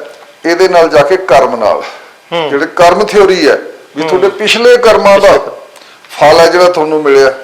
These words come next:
Speaker 2: ਹੂੰ।
Speaker 1: ਤੁਸੀਂ ਮਾੜੇ ਘਰ ਜੰਮੇ ਹੋ, ਪਿਛਲੇ ਕਰਮਾਂ ਦਾ ਫਲ ਸੀ।
Speaker 2: ਹੂੰ।
Speaker 1: ਤੁਸੀਂ ਹੁਣ ਦੁਖੀ ਹੋ ਰਹੇ ਹੋ, ਤੁਹਾਨੂੰ ਬਰਾਬਰਤਾ ਨਹੀਂ ਮਿਲਦੀ, ਤੁਹਾਡੇ ਆਹ ਤ-, ਤੰਗੀਆਂ ਹੋ ਰਹੀਆਂ।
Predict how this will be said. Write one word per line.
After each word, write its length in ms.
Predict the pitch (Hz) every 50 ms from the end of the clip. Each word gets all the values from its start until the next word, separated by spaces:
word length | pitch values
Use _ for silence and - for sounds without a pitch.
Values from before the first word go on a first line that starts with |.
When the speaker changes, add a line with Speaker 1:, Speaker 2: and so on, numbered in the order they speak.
| - - 165
Speaker 2:
ਹੂੰ। 80 | 160
Speaker 1:
ਤੁਸੀਂ 160 | 156 143 170
ਮਾੜੇ 300 | 160 156 156 156 160 175
ਘਰ 240 | 180 180 185 180 175
ਜੰਮੇ 260 | 143 160 156 156 156
ਹੋ, 100 | 160 165
ਪਿਛਲੇ 380 | 160 160 160 143 - 160 160 160
ਕਰਮਾਂ 340 | 156 156 147 147 147 147 151
ਦਾ 100 | 156 151
ਫਲ 240 | 151 - 143 135 143
ਸੀ। 240 | - - 147 143 139 - - - -
Speaker 2:
ਹੂੰ। 160 | 165 160 151 139 123 - - -
Speaker 1:
ਤੁਸੀਂ 240 | - 170 160 196 190
ਹੁਣ 160 | 175 156 175
ਦੁਖੀ 400 | 160 - - 156 - 165 190 185
ਹੋ 280 | 170 165 170 165 156 170
ਰਹੇ 100 | 175 170
ਹੋ, 160 | 170 170 170
ਤੁਹਾਨੂੰ 380 | 170 165 165 165 160 160 156 -
ਬਰਾਬਰਤਾ 540 | 147 147 147 147 143 160 156 156 165 156
ਨਹੀਂ 140 | 156 160 165
ਮਿਲਦੀ, 380 | 156 156 156 151 151 156 156 156
ਤੁਹਾਡੇ 300 | 151 156 151 147 147 147
ਆਹ 200 | 139 151 170 180
ਤ-, 140 | - - 175
ਤੰਗੀਆਂ 520 | 151 139 - - 143 143 160 160 156 151
ਹੋ 140 | 139 151 151
ਰਹੀਆਂ। 320 | 151 160 156 165 160 147